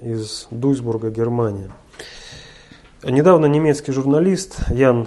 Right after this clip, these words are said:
Беннерман прочитал стих про Эрдогана на одном из немецких каналов, в котором он его высмеивает. После этого Эрдоган обратился к Ангеле Меркель, чтобы его наказали, после чего Меркель публично извинилась и сказала, что виновные будут наказаны.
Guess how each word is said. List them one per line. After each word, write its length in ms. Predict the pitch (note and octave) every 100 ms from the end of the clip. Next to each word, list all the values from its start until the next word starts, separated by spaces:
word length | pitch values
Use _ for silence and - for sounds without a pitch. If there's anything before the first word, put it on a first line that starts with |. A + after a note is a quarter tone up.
| -
Беннерман 680 | B2 B2+ B2+ C#3 E3+ D3 - -
прочитал 420 | - A#2+ - D#3+ C#3+
стих 380 | - D3 -
про 160 | - A2+
Эрдогана 540 | A2+ B2 C3+ D#3+ C3+ A#2
на 140 | A#2
одном 240 | A#2+ C#3
из 80 | A#2
немецких 420 | A#2 B2+ B2 A2+ -
каналов, 440 | B2+ A#2+ G#2+ F#2+ -
в 40 |
котором 580 | A2+ A2+ C#3 B2+ A#2 B2+
он 140 | B2+
его 160 | B2 A#2
высмеивает. 600 | A#2 - A#2+ G#2+ G2+ A#2 _ - - - -
После 240 | A#2+ E3
этого 180 | E3+ D3
Эрдоган 320 | C3 C#3 C3+
обратился 480 | B2 C3 B2+ C3 B2
к 160 | A#2 -
Ангеле 320 | A#2+ A#2 A#2+
Меркель, 380 | C#3 E3+ F3 A#2
чтобы 300 | - B2 B2
его 140 | C3
наказали, 680 | B2+ A#2+ C3 A#2 G#2+ G2 - _ _ - -
после 200 | - -
чего 160 | D3+
Меркель 320 | C3+ B2+ B2
публично 500 | A#2+ C3+ C3+ B2+ B2
извинилась 440 | A2 A#2+ C#3+ C#3+ -
и 40 |
сказала, 420 | - A#2 B2+ B2+
что 160 | A#2+ -
виновные 380 | G#2+ B2+ A#2+ A2
будут 260 | A2+ A2+
наказаны. 580 | A#2+ A2+ A2 G2+ G2 G#2+